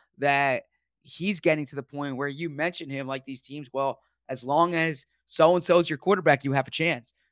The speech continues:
um, because he's playing at that level. And, and then the other thing I, I, I would add, too, is that, you know, Sirianni made a big deal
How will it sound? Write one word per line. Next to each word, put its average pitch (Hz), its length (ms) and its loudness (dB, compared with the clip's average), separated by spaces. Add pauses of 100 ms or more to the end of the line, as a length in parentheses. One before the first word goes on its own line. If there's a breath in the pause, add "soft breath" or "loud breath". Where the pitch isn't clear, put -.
(100)
um, 123 240 -4
because 127 180 -12
he's 147 180 -8
playing 160 300 -2
at 131 140 -2
that 110 180 -4
level. 127 400 -4 (480 loud breath)
And, 147 480 4 (340)
and 165 160 2
then 170 100 2
the 165 120 6
other 208 160 8
thing 156 180 -4
I, 147 220 4
I, 143 180 2 (140)
I 143 100 -4
would 143 180 -4
add, 131 220 0
too, 180 480 -4
is 139 280 -8
that, 139 420 2 (600)
you 139 120 -4
know, 139 40 0
Sirianni 160 640 -2
made 147 200 -2
a - 20 -8
big 127 240 -8
deal 135 420 -4